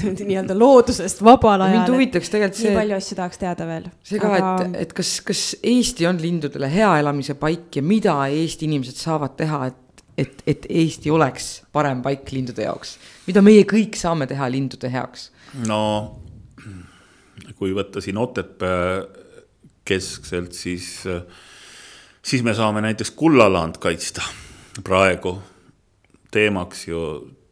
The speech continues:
Speaker 3: seda metsa tahetakse maha võtta, ta on veel linnamets kõigele lisaks.
Speaker 1: Mhm.
Speaker 3: Äh, noh,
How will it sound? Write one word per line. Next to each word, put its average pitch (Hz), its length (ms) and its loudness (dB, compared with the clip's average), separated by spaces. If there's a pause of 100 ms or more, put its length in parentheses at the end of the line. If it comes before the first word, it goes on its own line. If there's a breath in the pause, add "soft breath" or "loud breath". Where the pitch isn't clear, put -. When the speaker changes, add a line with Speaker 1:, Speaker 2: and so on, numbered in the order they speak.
(260)
Speaker 3:
seda 80 340 -8
metsa 85 340 -10
tahetakse 87 540 -8
maha 98 380 -2
võtta, 90 340 -8
ta 85 80 -8
on 80 140 -10
veel 80 160 -8
linnamets 90 680 -10
kõigele 90 320 -8
lisaks. 87 480 -14
Speaker 1:
Mhm. 135 300 -6 (1500 loud breath)
Speaker 3:
Äh, 110 500 2 (640)
noh, 151 320 -2